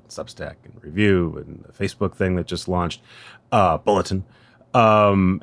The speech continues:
and those are all, we think of those, generally the way we think about those is those are escape hatches for, for journalists. Um, their new career paths away from their established, uh, employer, or maybe it's a way, a s-, a side business for them. So when did it click in for you that, "Oh, this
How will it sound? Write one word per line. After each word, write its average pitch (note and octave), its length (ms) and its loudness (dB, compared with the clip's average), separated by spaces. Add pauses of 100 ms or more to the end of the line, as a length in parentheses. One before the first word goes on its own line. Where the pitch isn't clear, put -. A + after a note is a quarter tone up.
and A#2 160 4
those B2+ 240 4
are B2+ 160 4
all, A#2 260 4
we C3 160 4
think C3+ 280 -2
of G#2+ 100 0
those, A2 320 4
generally D3 340 4
the B2 80 4
way A#2 80 4
we A2 80 4
think G#2+ 180 -4
about G2+ 160 0
those G2 200 0
is F2+ 60 -4
those G2 200 0
are F#2+ 80 -2
escape G#2 400 -4
hatches E2+ 540 -6 (260)
for, E2 420 -4
for F2 200 -6
journalists. D#2+ 680 -6
Um, D#2+ 480 -6
their E2+ 160 -2
new F2+ 280 2
career F2+ 340 0
paths F2 400 -2
away E2+ 180 -4
from D#2+ 160 -10
their E2 80 -6
established, G2+ 640 0 (100)
uh, F#2+ 460 0
employer, F#2 600 0
or E2 240 -4
maybe E2+ 220 -4
it's - 120 -12
a F2 40 -12
way, E2+ 180 -6
a F2+ 100 -8
s-, - 160 -12
a E2+ 100 -16
side F2 360 -2
business D#2 360 -8
for D#2+ 160 -12
them. D#2 280 -8 (360)
So B2+ 120 2
when C#3 180 4
did F#3 120 4
it F3 140 -2
click - 340 2
in A#2+ 160 4
for A2 180 -2
you F#2+ 280 2
that, F2 180 -2
"Oh, B2 220 4
this A2 500 0